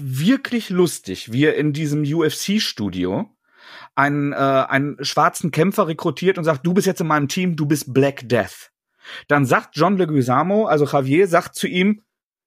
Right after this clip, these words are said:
„Findest du das jetzt nicht ein bisschen rassistisch?“ Und er sagt, „Das ist mir scheißegal.“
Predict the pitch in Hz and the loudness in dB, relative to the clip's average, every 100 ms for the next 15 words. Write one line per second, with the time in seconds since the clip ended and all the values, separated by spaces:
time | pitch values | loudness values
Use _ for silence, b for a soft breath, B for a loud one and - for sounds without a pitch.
0 | _ 185 196 202 196 190 - 190 175 180 | _ 0 2 0 0 -2 -2 -4 -2 -2
1 | 185 160 143 202 - 120 190 - _ _ | -2 -2 -4 -6 -6 -6 -6 -12 _ _
2 | _ _ _ _ 151 170 175 180 _ - | _ _ _ _ 2 2 0 -2 _ -2
3 | 151 175 180 160 - 170 165 - 127 139 | 0 -2 -2 -2 0 -2 -2 -6 -2 0
4 | 113 90 | 0 -4